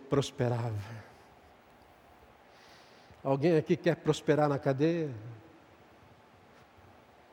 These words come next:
Nós não queremos isso não, gente. E nem queira. Eu fui voluntário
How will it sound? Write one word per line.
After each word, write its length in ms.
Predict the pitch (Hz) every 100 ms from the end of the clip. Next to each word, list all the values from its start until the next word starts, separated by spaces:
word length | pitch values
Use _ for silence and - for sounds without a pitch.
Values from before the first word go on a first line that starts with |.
| - - - - - - -
Nós 180 | 143
não 120 | 147 160
queremos 480 | 165 156 160 135
isso 200 | 147 -
não, 280 | 147 147 165
gente. 440 | 131 113 98 - - - - - - - - - - - - - - - - -
E 80 | 147
nem 220 | 135 165
queira. 400 | 160 156 160 127 92 - - - - - - - - - - - - - - - - - - - - - - - - - - - - -
Eu 160 | 147
fui 280 | 139 - 175
voluntário 840 | 135 170 165 143 - 143 131 123